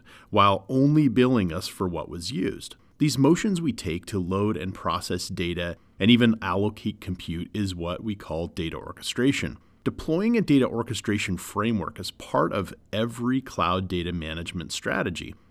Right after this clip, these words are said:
Some platforms have much of this capability built into their solution.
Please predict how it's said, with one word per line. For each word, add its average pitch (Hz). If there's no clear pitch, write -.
Some 107
platforms 107
have 82
much 104
of 85
this 92
capability 90
built 85
into 85
their 80
solution. 160